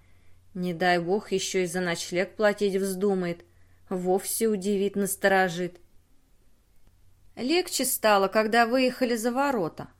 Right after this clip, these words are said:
остались одни. После метели стало проясняться. Во мгле она различала хаты в стороне,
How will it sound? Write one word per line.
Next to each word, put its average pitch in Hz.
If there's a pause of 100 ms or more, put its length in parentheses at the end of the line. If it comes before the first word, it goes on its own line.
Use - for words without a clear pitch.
остались 196
одни. 220 (960)
После 294
метели 247
стало 208
проясняться. 208 (640)
Во 185
мгле 233
она 196
различала 196
хаты 175
в -
стороне, 165